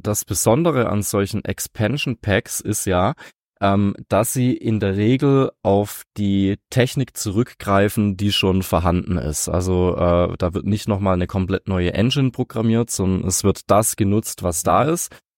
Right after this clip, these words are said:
Und, äh, deswegen können die Entwickler bei solchen Expansion Packs sich eben voll auf den Inhalt konzentrieren, weil bei der Spieleentwicklung ist die Technik natürlich immer ein Faktor,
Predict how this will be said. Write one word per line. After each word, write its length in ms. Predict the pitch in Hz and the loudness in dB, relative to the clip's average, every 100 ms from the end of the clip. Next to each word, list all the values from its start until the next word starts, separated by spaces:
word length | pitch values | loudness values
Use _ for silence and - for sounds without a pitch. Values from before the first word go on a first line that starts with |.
| _ _ | _ _
Und, 440 | - 107 101 101 - | -2 0 2 0 0
äh, 160 | 92 | -2
deswegen 560 | 87 131 - 117 110 104 | 0 0 2 2 2 0
können 360 | - 123 151 123 | 2 4 4 2
die 160 | 110 | 2
Entwickler 500 | 95 95 127 - 113 | 0 0 -2 0 0
bei 120 | 92 92 | 0 -2
solchen 480 | 98 95 - 95 | 0 0 0 -4
Expansion 600 | - 90 - 98 147 - | -4 -8 -4 -2 -2 -4
Packs 380 | - 101 135 - - - _ | -2 -2 -2 -4 -8 -18 _
sich 300 | - 107 - | -2 -2 2
eben 240 | 104 101 | 2 2
voll 420 | - - 120 127 135 | -2 -2 2 2 2
auf 280 | 107 104 | 0 -2
den 180 | - 101 | 0 -2
Inhalt 540 | - 135 139 95 87 - | 2 2 4 2 0 -2
konzentrieren, 640 | 85 85 87 - 85 82 | -4 -4 -6 -4 -4 -2
weil 140 | 85 87 | 0 0
bei 100 | 90 | 0
der 100 | 90 | 0
Spieleentwicklung 1080 | - 127 175 185 98 92 98 - 107 156 - - - | -2 0 2 2 0 -2 -4 0 0 0 -6 -16 -6
ist 200 | - - | -2 0
die 100 | - | 0
Technik 500 | - 120 - 147 - | 2 2 2 -2 -2
natürlich 420 | 107 113 104 - | -4 -2 -2 -2
immer 360 | 104 117 120 - | 0 0 0 0
ein 180 | 98 92 | -2 -2
Faktor, 640 | 110 113 - 127 123 | -2 -4 -2 0 0